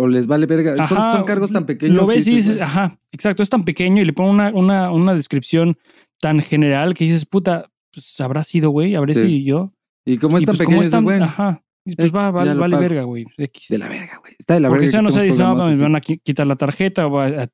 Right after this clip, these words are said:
Speaker 2: a esperarme dos semanas a que
Speaker 1: Ajá.
Speaker 2: me llegue la nueva".
Speaker 1: Sí.
Speaker 2: Verga, güey, es una chinga.
Speaker 1: Sí, es horrible, güey. Y, y prefieres pagar y decir, "Bueno".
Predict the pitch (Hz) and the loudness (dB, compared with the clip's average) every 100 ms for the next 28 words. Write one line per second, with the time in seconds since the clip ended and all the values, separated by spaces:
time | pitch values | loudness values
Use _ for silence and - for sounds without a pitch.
0 | 135 123 123 - 139 143 147 143 - 147 | -6 -4 -6 -2 0 2 2 2 0 0
1 | 147 135 139 135 135 139 139 175 190 185 | 2 0 0 2 2 0 2 2 2 0
2 | 151 _ - 117 113 160 175 165 120 113 | -2 _ -8 -6 -6 -2 0 0 -4 -8
3 | 117 127 - 165 - 185 165 113 - _ | -10 -6 0 0 2 0 0 -2 -10 _
4 | _ _ - 135 113 - - 143 143 117 | _ _ -2 -2 -2 -6 -6 -4 0 0
5 | 113 101 95 98 - 135 123 139 127 - | 0 -2 -6 -8 -2 0 2 2 0 -2
6 | 147 135 151 151 143 131 127 151 165 135 | -4 0 0 0 -2 -6 -2 -2 -2 -2
7 | 123 - 123 - | -4 -8 -12 -12